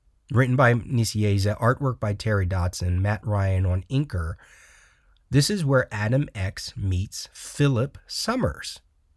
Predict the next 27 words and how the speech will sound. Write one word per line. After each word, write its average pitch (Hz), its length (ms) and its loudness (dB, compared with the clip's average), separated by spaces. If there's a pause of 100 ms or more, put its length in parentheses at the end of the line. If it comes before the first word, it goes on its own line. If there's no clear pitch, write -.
(340)
who 113 200 0
is 104 140 0
Scott - 380 0
Summers' 98 480 -2
grandfather. 113 1120 -4 (840)
And 92 240 0
Adam 120 340 4
saves 175 440 0
Philip 143 460 -2
from 101 200 -2
a 90 80 -2 (340)
plane 165 320 0
crash 131 600 -2
and 95 260 -2
manages 101 480 0
to 95 100 -8
keep - 260 -6
him 87 200 0
alive. 127 800 2 (420)
And 104 160 0
at 95 140 2
the 98 120 0
end 139 140 6
of 127 80 2
the 120 80 2
story, 123 720 2 (580)
uh, 92 300 2